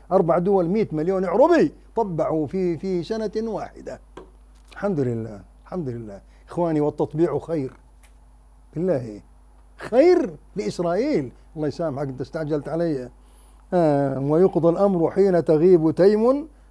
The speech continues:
ولا يستأذنون وهم شهود." واتخذت الدول المطبعة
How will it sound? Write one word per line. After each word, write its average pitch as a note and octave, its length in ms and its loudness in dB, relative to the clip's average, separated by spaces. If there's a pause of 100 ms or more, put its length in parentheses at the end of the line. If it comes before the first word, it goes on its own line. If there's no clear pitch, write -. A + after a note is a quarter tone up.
(120)
ولا A3+ 180 0
يستأذنون E3+ 600 0
وهم E3 240 2
شهود." F#3 760 2 (600)
واتخذت E3+ 800 4
الدول E3+ 340 4
المطبعة E3+ 680 0